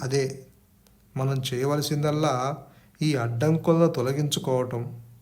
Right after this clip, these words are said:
ఈ అవిద్యని అధిగమించు, నీకు అంతా బాగుంటుంది.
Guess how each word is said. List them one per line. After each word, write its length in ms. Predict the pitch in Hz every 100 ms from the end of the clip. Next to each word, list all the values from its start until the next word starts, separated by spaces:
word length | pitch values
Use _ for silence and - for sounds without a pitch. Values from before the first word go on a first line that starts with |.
| _ - - -
ఈ 120 | 151
అవిద్యని 500 | 117 127 151 160 170
అధిగమించు, 720 | 127 143 175 175 175 170 170 - - - - - 151
నీకు 220 | 147 147
అంతా 280 | 120 120 147
బాగుంటుంది. 840 | 131 127 139 139 139 135 131 131